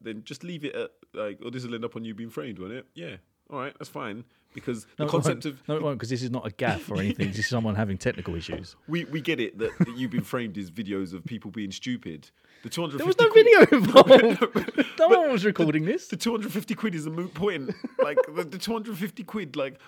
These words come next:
Speaker 1: we don't need to know how much you're gonna get for your mistake. <laughs> Like,
Speaker 2: Just if you, if you're gonna, if you're gonna banter someone, be funny. Like, that's all I ask. Someone did that in a, uh, <laughs> this is gonna sound really bad. I was at a charity quiz night,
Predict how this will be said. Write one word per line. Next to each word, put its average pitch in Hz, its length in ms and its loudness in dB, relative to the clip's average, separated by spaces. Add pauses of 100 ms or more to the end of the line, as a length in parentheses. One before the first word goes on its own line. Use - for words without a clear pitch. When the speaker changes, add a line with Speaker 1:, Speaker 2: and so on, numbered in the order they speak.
(120)
Speaker 1:
we 151 100 -6
don't 180 160 -6
need 185 140 -10
to 175 60 -10
know 170 100 -6
how 151 80 -8
much 156 180 -8
you're 160 60 -10
gonna 151 160 -10
get 139 360 -6 (500)
for - 140 -4
your 143 160 -2
mistake. 151 520 -6 (140)
<laughs> 170 160 -16
Like, - 300 -4
Speaker 2:
Just 302 200 -2
if 269 140 -2
you, 330 140 0
if - 80 -8 (140)
you're 294 80 -2
gonna, 285 220 0
if 196 220 0
you're 226 80 -6
gonna 220 220 -2
banter 175 340 -4
someone, 110 440 -6
be 151 220 -4
funny. 104 500 -6 (180)
Like, 101 260 -12
that's 135 200 -8
all 139 140 -2
I 117 80 -2
ask. 110 280 -6 (240)
Someone 226 320 -4
did 202 220 -2
that 120 360 -4
in 131 140 -6
a, 117 400 -8 (260)
uh, 123 220 -6 (240)
<laughs> - 220 0
this 139 220 -2
is 107 160 -12
gonna 104 200 -8
sound 98 220 -8
really 98 180 -8
bad. 98 360 -12 (360)
I 120 60 -4
was 123 140 -2
at - 120 -4
a 123 40 -6
charity 131 380 -6
quiz 113 360 -10
night, 104 260 -8